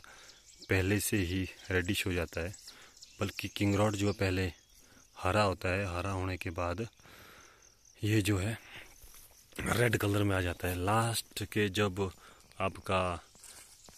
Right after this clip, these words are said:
पन्द्रह दिन, बीस दिन रहता है तो उस टाइम ये फुल कलर में आ जाता है, otherwise ये थोड़ा थोड़ा हरा रहता है, जैसे कि आप देख सकते हैं।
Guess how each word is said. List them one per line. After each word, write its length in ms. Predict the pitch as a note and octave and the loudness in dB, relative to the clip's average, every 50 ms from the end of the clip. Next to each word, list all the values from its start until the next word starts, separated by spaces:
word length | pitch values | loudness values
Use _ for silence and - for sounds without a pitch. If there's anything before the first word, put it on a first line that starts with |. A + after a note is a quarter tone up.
| - - | 0 2
पन्द्रह 320 | G2+ G2 G2 G2+ G2+ G2+ | 2 4 4 4 2 2
दिन, 300 | F#2 G2 G2 G2 G2 F#2+ | 2 0 0 0 0 0
बीस 220 | F2 F#2+ F#2 - - | 0 0 -2 -2 -2
दिन 160 | - G2+ F#2+ | -2 -2 0
रहता 260 | F2+ F#2 F2+ - - F2+ | 0 0 -2 -2 -4 -4
है 60 | F2+ | -4
तो 120 | E2+ F#2+ | -4 -4
उस 140 | F#2+ - - | -4 -4 -4
टाइम 220 | - G2 F#2 F#2 F#2 | -4 -4 -4 -2 -4
ये 60 | F#2 | -4
फुल 280 | F2+ - - - G2+ F#2 | -6 -6 -6 -6 -6 -4
कलर 280 | - G2 F#2 F#2 F2+ | -2 -2 -2 -2 -2
में 140 | F2+ F2+ F2 | -2 -2 -2
आ 20 | |
जाता 260 | E2+ E2+ D#2+ - - F#2 | -2 -4 -4 -6 -6 -6
है, 80 | F#2 | -6
otherwise 420 | F#2 E2 F2+ F#2 F2 F2+ F2+ F2 F2+ | -6 -6 -6 -4 -4 -4 -4 -4 -4
ये 80 | F#2 | -6
थोड़ा 240 | F2+ - F#2 E2+ F2 | -6 -6 -6 -6 -6
थोड़ा 260 | - - E2 F2 G#2 - - - - - - - - - - - - | -6 -6 -6 -6 -6 -8 -10 -20 -20 -20 -20 -20 -20 -20 -20 -12 -6
हरा 200 | E2+ D#2+ E2 E2 | -4 -2 0 0
रहता 240 | D#2+ D#2+ - - F2 | -2 -2 -4 -6 -6
है, 60 | D#2+ | -6
जैसे 220 | F2 E2+ - F#2 | -6 -8 -8 -8
कि 80 | - F2+ | -6 -6
आप 300 | F2 F2 - - A2+ G#2+ - - - | -6 -6 -8 -10 -14 -14 -14 -14 -8
देख 260 | F2 F#2 F#2+ F2 - | -4 -2 -2 -2 -2
सकते 320 | - - - - - - E2+ | -6 -12 -12 -14 -14 -14 -14
हैं। 240 | D#2 - E2 D2+ | -14 -12 -14 -14